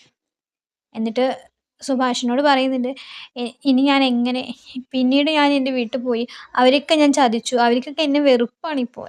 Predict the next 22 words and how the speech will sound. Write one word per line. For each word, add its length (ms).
എൻ്റെ, 280
എനിക്ക്, 380
എൻ്റെ 280
ജ്യേഷ്ഠനൊക്കെ 640
എന്നെ 220
എങ്ങനെയും 460
കൊന്നാ 420
മതി 240
എന്ന് 180
പോലെ 220
അവസ്ഥയിലാണ്. 640
എൻ്റെ 180
അച്ഛൻ 280
ഞാൻ 140
മരിച്ചു 360
എന്ന് 160
കണക്കാക്കി, 520
അച്ഛനൊന്ന് 460
കാണാൻ 420
പോലും 220
അവരാരും 480
അനുവദിച്ചില്ല, 580